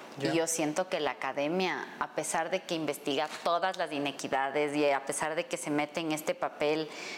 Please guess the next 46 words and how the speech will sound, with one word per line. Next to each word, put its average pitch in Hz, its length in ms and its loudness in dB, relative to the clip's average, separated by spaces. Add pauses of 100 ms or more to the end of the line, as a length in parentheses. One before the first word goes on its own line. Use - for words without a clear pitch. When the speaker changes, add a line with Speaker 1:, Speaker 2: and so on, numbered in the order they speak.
(160)
Speaker 2:
como 165 280 2
de 135 400 2 (260)
analizar 170 720 2 (120)
justo 208 380 2
de 175 140 4
dónde 170 240 2
surgen 170 340 2
un 165 180 4
montón 160 320 0
de 165 120 0
violencias, 151 1080 2
de, 139 420 4 (380)
de 196 160 4
dónde 208 220 2
surgen, 214 260 2
digamos, 180 320 0
todos 202 160 8
los 202 140 0
fenómenos 160 500 0
que - 80 -10
se - 160 0
ven 147 140 0
en 175 100 2
la 170 80 0
sociedad, 196 480 0 (420)
me 180 140 2
parece 180 440 0
que 185 180 4
es 185 80 0
súper 220 340 0
turro 175 400 2
que 196 80 -4
hasta 180 180 -2
ahorita 151 320 0
sea 196 180 0
tan 208 260 -2
violenta 170 560 2
la 190 80 -4
manera 151 260 0
en 165 80 -4
la 165 140 -4
que 139 80 -6
nos 131 160 -4
enseñan 135 480 -2
las 131 100 -2
cosas. - 440 -4